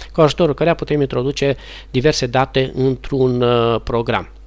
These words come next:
De asemenea, în partea de sus avem un meniu, uh, orizontal. De exemplu, acest, uh, file, uh, new, îl vom folosi pentru a crea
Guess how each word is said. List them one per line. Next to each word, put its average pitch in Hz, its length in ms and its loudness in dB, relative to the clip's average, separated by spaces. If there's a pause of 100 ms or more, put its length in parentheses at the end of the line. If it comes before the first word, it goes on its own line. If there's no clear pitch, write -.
(800)
De 170 100 -2
asemenea, 165 320 4
în 143 60 2
partea 151 260 0
de 120 120 0
sus - 240 0
avem 170 240 2
un 143 160 2
meniu, 139 340 4
uh, 123 320 2
orizontal. 131 840 0 (1300)
De 170 80 2
exemplu, 170 300 4
acest, 160 360 2
uh, 139 180 6
file, 190 640 6
uh, 156 380 8
new, 160 540 8 (240)
îl 160 140 2
vom 160 160 4
folosi 143 480 0
pentru 147 320 0
a 139 80 2
crea 131 560 0